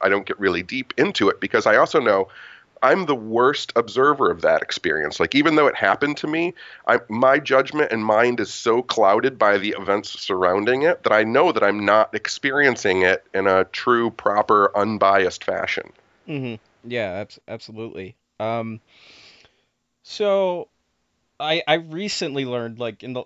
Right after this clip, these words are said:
Speaker 2: in the last few months, 'cause I had no idea that, uh, was it your first job was with Unsolved Mysteries?
Speaker 1: Uh, that was my first professional
Speaker 2: Okay.
Speaker 1: weird research job, yeah.
Speaker 2: Okay.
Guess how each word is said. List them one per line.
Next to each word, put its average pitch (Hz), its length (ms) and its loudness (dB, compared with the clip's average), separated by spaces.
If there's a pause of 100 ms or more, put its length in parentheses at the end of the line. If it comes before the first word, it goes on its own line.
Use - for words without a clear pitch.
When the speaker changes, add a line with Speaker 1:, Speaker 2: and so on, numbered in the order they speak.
Speaker 2:
in 135 100 -8
the 127 60 -10
last 120 340 -4
few 123 140 -14
months, 113 240 -10
'cause 117 140 -16
I 113 60 -6
had 107 140 -6
no 110 160 -10
idea 110 320 -8
that, 104 220 -10 (220)
uh, 104 420 -2 (340)
was 127 240 -10
it 127 100 -6
your 117 120 -8
first - 340 -8
job 247 280 -4
was 226 140 -18
with 226 140 -6
Unsolved 240 380 -6
Mysteries? 254 440 -14 (1080)
Speaker 1:
Uh, 113 180 6
that 131 120 2
was - 100 0
my 143 120 4
first - 420 -2
professional 110 720 -2
Speaker 2:
Okay. 107 380 -2
Speaker 1:
weird 110 420 -2
research 95 520 -4
job, 76 340 -2
yeah. 71 180 -6 (200)
Speaker 2:
Okay. 120 480 -8